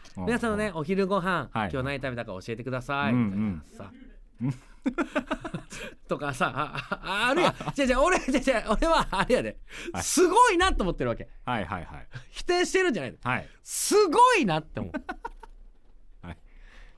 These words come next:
Speaker 2: 「今日お昼ご飯は唐揚げ定食食べました」。
Speaker 1: はい。
Speaker 2: こ-、これ面白くできる？<laughs> 俺にはやっぱそれができないわけ。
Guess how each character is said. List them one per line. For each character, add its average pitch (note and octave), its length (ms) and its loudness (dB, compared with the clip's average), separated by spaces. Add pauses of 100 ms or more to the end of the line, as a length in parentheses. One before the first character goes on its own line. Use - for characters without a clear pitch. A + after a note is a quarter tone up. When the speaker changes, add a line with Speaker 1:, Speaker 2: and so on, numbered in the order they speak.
(140)
Speaker 2:
「今 G3+ 100 4
日 F#3+ 40 4
お E3+ 100 4
昼 F3+ 200 2
ご F#3+ 140 4
飯 D3+ 200 2
は C3 140 2
唐 C#3 140 -4
揚 F#3 160 2
げ F#3 160 -2
定 F#3+ 180 -2
食 C3+ 340 -4
食 A#2 140 -4
べ A#2 120 -4
ま A2 120 -4
し - 80 -14
た」。 - 120 -8 (260)
Speaker 1:
は E2+ 120 -10
い。 C#2 100 -14 (1500)
Speaker 2:
こ-、 - 140 -8 (100)
こ A#3+ 160 0
れ C4+ 100 4
面 A#3+ 180 2
白 B3+ 200 0
く B2+ 80 -6
で C3+ 100 0
き A#3+ 100 -4
る？ B3+ 180 -6
<laughs> - 60 -12 (1400)
俺 B3 280 4
に D#4 80 4
は G3+ 60 4
や D#3 60 2
っ - 20 -8
ぱ C#3 100 -4
そ G3+ 120 2
れ G3+ 60 0
が G3 60 2
で G#3+ 140 4
き D4 140 4
な D#4 100 4
い F#3 80 2
わ A#2+ 120 0
け。 G2 120 -8